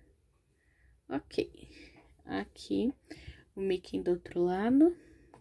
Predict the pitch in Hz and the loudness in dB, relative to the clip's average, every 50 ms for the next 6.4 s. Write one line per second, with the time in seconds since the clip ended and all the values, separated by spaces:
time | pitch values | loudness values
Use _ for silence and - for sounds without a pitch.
0 | - - 214 208 202 196 196 196 - - - 220 226 226 214 202 196 190 - - | -8 -2 0 2 4 4 4 2 0 -6 -2 2 2 2 4 2 0 0 -2 -6
1 | - - - - _ _ _ - - 180 170 175 175 - - - 208 202 220 240 | -12 -14 -16 -18 _ _ _ -12 -6 -4 -4 -4 -4 -6 -10 -8 -6 0 2 4
2 | 254 285 320 349 349 - - - - - - - - - - - - - - - | 8 8 6 6 4 -6 -16 -16 -18 -20 -20 -20 -20 -20 -20 -20 -20 -20 -20 -14
3 | - 220 220 214 220 220 214 220 214 - - 226 220 220 214 214 - - 208 196 | -4 0 6 8 8 8 6 4 -2 0 2 4 4 4 4 2 0 0 0 2
4 | 190 185 170 - - - - - - - - - _ _ _ _ _ - - _ | 2 0 -4 -8 -18 -20 -20 -20 -20 -20 -20 -20 _ _ _ _ _ -20 -20 _
5 | _ _ - _ _ _ _ _ _ _ _ _ - - _ - _ _ _ - | _ _ -20 _ _ _ _ _ _ _ _ _ -20 -20 _ -20 _ _ _ -6
6 | 254 240 247 262 254 254 247 247 | 0 2 4 4 6 4 4 2